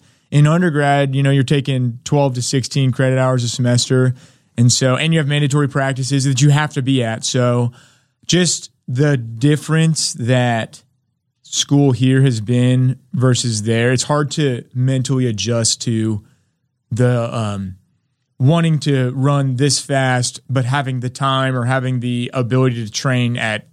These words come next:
a, this s-, lower level or whatever. So I try to,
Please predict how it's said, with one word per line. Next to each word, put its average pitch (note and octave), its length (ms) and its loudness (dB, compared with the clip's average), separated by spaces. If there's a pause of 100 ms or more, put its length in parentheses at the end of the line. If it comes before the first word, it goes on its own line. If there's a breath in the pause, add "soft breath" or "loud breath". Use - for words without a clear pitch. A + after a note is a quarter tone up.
(380)
a, C3+ 100 0
this B2+ 420 0
s-, - 320 -6
lower B2 540 -2
level A#2+ 320 -4
or G#2+ 280 -6 (320 soft breath)
whatever. A#2+ 440 2
So C3+ 140 -2
I C#3 60 0
try G3 180 0
to, D#3 260 0